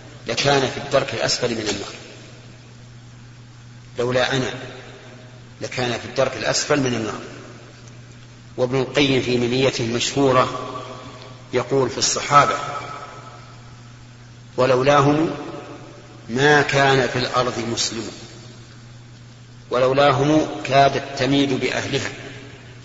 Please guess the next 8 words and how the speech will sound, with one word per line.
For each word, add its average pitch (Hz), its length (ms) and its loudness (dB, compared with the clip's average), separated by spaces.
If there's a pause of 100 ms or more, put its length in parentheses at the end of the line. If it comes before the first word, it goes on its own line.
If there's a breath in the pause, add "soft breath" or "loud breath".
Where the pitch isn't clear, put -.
(360)
ولكن 131 440 0
رواسيها 120 560 0
وأوتادها 113 800 -2
هم". 123 200 -2 (1800)
وعلى 147 240 4
كل 147 180 0
حال 143 380 4
نحن 139 460 0